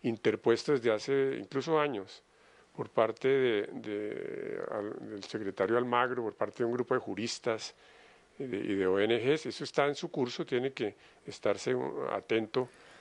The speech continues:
al, eh, al, a lo que ocurra al interior de la Corte Penal Internacional y de la justicia internacional.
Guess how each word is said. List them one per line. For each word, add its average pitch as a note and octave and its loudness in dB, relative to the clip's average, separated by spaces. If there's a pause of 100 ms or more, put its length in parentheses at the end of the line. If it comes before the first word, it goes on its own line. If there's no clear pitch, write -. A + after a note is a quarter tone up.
(260)
al, G#2+ 0
eh, F#2+ 0 (180)
al, G2+ -6
a G2 0
lo G#2+ -4
que - 0
ocurra A#2+ 2
al A2+ -4
interior G2 -4
de A#2+ -2
la A#2+ 0
Corte G#2 -4
Penal G2+ -2
Internacional G2+ -2
y C3 -2
de G#2+ -2
la G2 -4
justicia G#2+ -4
internacional. G#2 -2